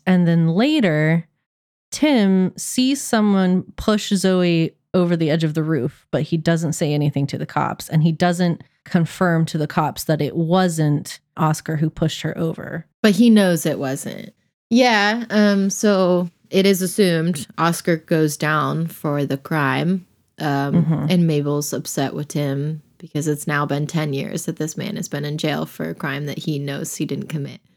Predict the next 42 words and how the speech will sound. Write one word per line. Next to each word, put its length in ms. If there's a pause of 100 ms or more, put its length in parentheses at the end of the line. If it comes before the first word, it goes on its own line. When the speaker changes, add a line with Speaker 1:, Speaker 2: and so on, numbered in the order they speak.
(120)
Speaker 1:
Yeah, 320
I 120
mean, 260
that's 440
a 120
fair 320
<laughs> 100
reason 240
to 100
stop 220
talking 300
to 80
someone. 340
I 260
Speaker 2:
Yeah. 220
Speaker 1:
would 200 (280)
cut 200
ties 280
too. 220
That's 400 (120)
Speaker 2:
What 120
Speaker 1:
pretty 100
Speaker 2:
the 60
Speaker 1:
despicable. 680
Speaker 2:
Yeah. 500 (500)
Yeah, 380
it's 200
rough. 340 (200)
And 280
this, 280
you 200
get 100
a 80
scene 720
of 220
this 200
party 360
a 100
lot. 540 (500)
It's, 260
like, 200
very 800